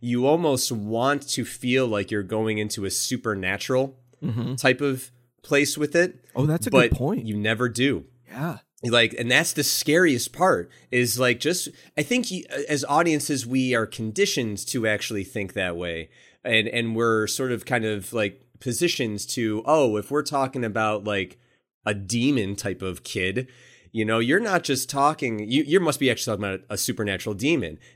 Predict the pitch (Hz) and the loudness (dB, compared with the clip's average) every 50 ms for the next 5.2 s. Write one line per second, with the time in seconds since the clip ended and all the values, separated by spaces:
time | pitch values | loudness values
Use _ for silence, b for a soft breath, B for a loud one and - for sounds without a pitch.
0 | b 92 98 110 127 151 175 196 208 - - - 143 127 131 123 120 123 131 151 | b -6 -2 2 4 6 6 4 4 0 -2 -4 -2 -2 -2 -2 -2 0 2 4
1 | 175 - 160 127 117 110 90 110 110 104 - 95 95 110 135 170 190 180 170 170 | 4 4 4 2 0 -2 -2 -2 -2 -2 -4 -6 -8 -6 -6 -6 -6 -4 -2 -2
2 | 147 135 - - _ _ _ _ - - - 139 139 156 165 143 107 - - - | -2 -2 -2 -6 _ _ _ _ -20 -14 -6 -4 -2 -2 -2 -2 -4 -8 -8 -12
3 | - - 170 165 139 104 85 80 82 - b b b b b b b b b b | -8 -2 0 0 0 0 -2 -4 -10 -16 b b b b b b b b b b
4 | - 120 110 110 - - - - - - - 127 147 180 170 110 - - - - | 2 2 2 2 0 -4 -6 -6 -6 -4 0 2 2 2 2 0 -2 -4 -4 -4
5 | - - - - | -4 -6 -8 -12